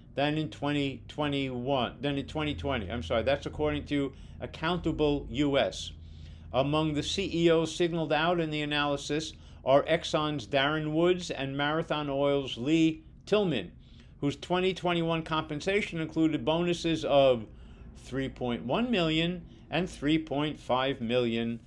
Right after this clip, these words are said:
respectively. Completely on the other scale, in terms of oil and gas, listen to this.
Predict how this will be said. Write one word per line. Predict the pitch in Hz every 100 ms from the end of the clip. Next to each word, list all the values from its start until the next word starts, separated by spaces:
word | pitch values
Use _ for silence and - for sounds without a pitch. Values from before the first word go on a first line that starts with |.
| - -
respectively. | 127 135 - 120 - - 92 92 90 82 - - - - - - - - -
Completely | 135 123 - 160 214 175 185 175
on | 156
the | 147 139
other | 120
scale, | 127 - 170 175 175 175 -
in | 127
terms | 123 135 135 110
of | 110
oil | 123 123 117
and | 110
gas, | 113 151 160 165 - - - - - - -
listen | 127 127 147
to | 147
this. | 127 117 95 -